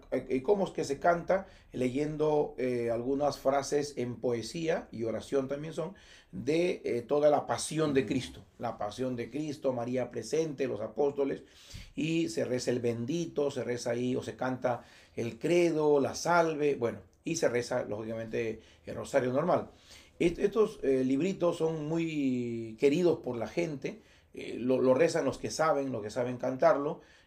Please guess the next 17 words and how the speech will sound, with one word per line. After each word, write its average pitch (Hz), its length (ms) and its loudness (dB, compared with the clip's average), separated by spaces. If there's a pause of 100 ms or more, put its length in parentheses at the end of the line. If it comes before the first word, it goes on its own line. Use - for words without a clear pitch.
es, 120 220 -2
son 139 400 -4
ton-, 147 280 -2
eh, 131 80 2
notas 147 300 2
musicales 139 480 2
muy 147 180 -2
simples, 175 640 -4 (320)
eh, 127 280 -2
pero 170 420 4
a 156 80 4
la 147 120 6
vez, 139 400 4
eh, 117 320 -2
es 135 120 4
necesario. 113 520 -4
Bueno, 117 200 -2